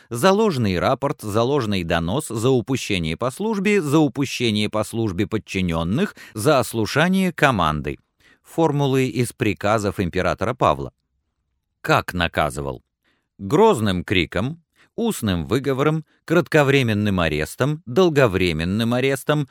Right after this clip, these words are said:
отставкой из службы с правом ношения прежнего мундира,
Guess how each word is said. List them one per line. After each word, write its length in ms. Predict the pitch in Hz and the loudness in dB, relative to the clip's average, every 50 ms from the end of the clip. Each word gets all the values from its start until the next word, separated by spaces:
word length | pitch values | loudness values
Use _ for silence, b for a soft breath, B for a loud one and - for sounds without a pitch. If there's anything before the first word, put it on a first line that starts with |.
| b b b | b b b
отставкой 680 | 127 127 104 - - - 113 98 - - - 95 95 95 | -2 -2 -2 -2 -2 0 0 0 0 0 -2 -2 -2 -2
из 100 | 92 - | -4 -6
службы 560 | - - 139 156 180 165 127 104 82 98 90 | -8 -6 -2 0 2 2 2 0 0 0 -2
с 80 | - | -2
правом 400 | - - 117 120 107 104 101 101 | -2 0 2 2 2 2 2 2
ношения 480 | 104 107 104 - 117 107 101 95 95 90 | 0 0 -2 -2 -2 0 0 0 0 0
прежнего 500 | - 107 107 98 87 78 85 87 80 80 | 0 0 0 2 0 0 -2 -2 -2 -2
мундира, 600 | 80 80 80 80 78 69 78 80 76 78 107 - | -2 -2 -2 -2 -2 -2 -2 -2 0 0 -2 -2